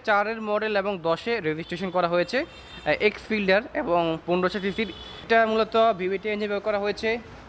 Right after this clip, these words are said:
সিএনজি করা আছে অবশ্যই, এবং, আহ, টিভি ব্যাক ক্যামেরা, ফিটনেস বলেন, ব্লু বুক বলেন, সব কিছু আপনারা, আহ, up to date আছে আর কি।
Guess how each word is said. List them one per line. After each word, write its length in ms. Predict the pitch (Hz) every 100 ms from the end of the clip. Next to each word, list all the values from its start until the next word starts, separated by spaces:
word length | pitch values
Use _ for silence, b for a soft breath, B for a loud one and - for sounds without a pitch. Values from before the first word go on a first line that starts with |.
| -
সিএনজি 300 | 220 208 214
করা 280 | 214 214 214
আছে 180 | 202
অবশ্যই, 400 | 202 190 185 208
এবং, 400 | 185 175 185 180 175 - -
আহ, 180 | 156 147 190
টিভি 240 | 190 202
ব্যাক 220 | 185 185 185
ক্যামেরা, 500 | 190 185 180 180 180
ফিটনেস 420 | 185 175 180 180 165
বলেন, 280 | 170 175 160
ব্লু 240 | 165 190
বুক 140 | 190 170
বলেন, 260 | 180 180 175
সব 340 | - 262 262 262
কিছু 240 | 226 247 220
আপনারা, 280 | - 262
আহ, 680 | 302 - - - 139 131 151
up 60 | -
to 120 | 185 180
date 160 | 190
আছে 220 | 160 -
আর 100 | 147 143
কি। 140 | 262